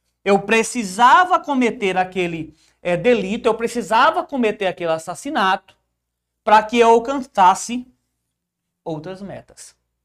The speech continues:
Então nós não teremos a ideia de que,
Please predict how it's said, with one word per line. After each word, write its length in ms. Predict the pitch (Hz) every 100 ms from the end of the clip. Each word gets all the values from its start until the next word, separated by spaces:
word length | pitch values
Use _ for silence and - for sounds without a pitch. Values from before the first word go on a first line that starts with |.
| _ _ _ _ _ _ _
Então 140 | - 185
nós 280 | 202 190 175
não 580 | 185 202 214 277 339
teremos 720 | 339 190 139 135 170 311 - - _ _ _
a 120 | 170 170
ideia 460 | 156 139 143 185
de 140 | 180 220
que, 520 | - 156 170 180